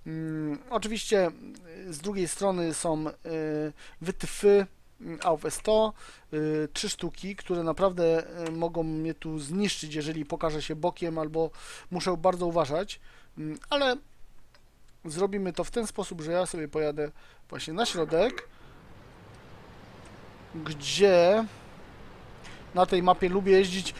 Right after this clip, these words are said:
tak naprawdę wszystkim. Nie tylko, e, medami, lightami, ale też heavy tankami. Mm, tylko oczywiście coś musi jechać na górę, na hilla. Jak widać, T pięćdziesiąt siedem jedzie tam, E pięćdziesiąt M jedzie tam i Z osiem tam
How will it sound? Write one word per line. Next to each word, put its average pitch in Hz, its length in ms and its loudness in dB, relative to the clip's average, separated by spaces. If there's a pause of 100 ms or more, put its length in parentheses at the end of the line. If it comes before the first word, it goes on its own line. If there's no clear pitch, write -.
(180)
tak 196 140 6
naprawdę 220 360 8
wszystkim. 160 520 2 (320)
Nie 202 140 6
tylko, 180 540 6
e, 160 840 4
medami, 214 460 8
lightami, 214 580 6 (320)
ale 190 220 8
też 180 260 0
heavy 226 260 2
tankami. 202 600 4 (600)
Mm, 151 540 -2 (320)
tylko 226 260 6
oczywiście 190 360 2
coś 196 200 0
musi 202 240 0
jechać 180 200 4
na 175 160 2
górę, 165 340 -2
na 143 100 -4
hilla. 185 380 0 (320)
Jak 262 140 -2
widać, 208 360 2 (120)
T 220 100 2
pięćdziesiąt 185 380 -4
siedem 151 320 -4 (340)
jedzie 220 360 -2
tam, 208 220 4 (140)
E 196 80 0
pięćdziesiąt 165 480 -4
M 170 200 -8 (120)
jedzie 208 280 -4
tam 196 260 0
i 208 80 -8
Z - 80 -10
osiem 165 340 -6 (500)
tam 156 220 -2